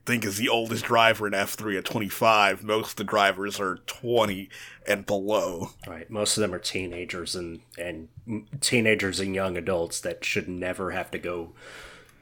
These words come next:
Speaker 2: they should never have to experience that trauma in their lives. I know they're signed up to be racing drivers, and that's the life and the passion that they wish to do, which that's why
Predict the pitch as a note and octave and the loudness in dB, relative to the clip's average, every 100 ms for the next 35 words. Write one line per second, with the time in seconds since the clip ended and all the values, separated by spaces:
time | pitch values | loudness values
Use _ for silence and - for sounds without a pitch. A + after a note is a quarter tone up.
0 | _ D3+ D3+ C3+ B2 A#2 A2 G#2+ G#2 - | _ 2 6 8 8 10 8 6 0 0
1 | - G#2 G2 - F#2+ - G#2 F#2 F2+ F#2 | 2 2 2 0 0 2 2 2 -2 -2
2 | F#2+ F#2+ F2 E2+ - - A2+ A#2+ A#2 G#2+ | 0 2 2 2 0 2 6 8 8 8
3 | G2+ - G2 F#2 F#2+ - F#2 F#2 F2+ F2+ | 6 4 2 2 0 -2 -4 -4 -4 -2
4 | - F#2 F#2+ F#2 G2 F2 F2+ F2+ F#2 - | -2 -2 0 0 0 -2 -2 -2 -2 -4
5 | F#2 F2+ F2+ F2 F2+ G2+ F#2 F#2 - F2+ | -2 0 0 -2 -4 0 0 0 -2 -4
6 | - - F#2 F2 F#2+ F2 - E2 F#2+ F2+ | -6 -4 -4 -4 -6 -8 -10 -8 -4 -4
7 | D#2+ F2 - - G2+ G2 - - G2 F2 | -4 -6 -4 -4 -2 0 0 2 2 2
8 | F2 | -2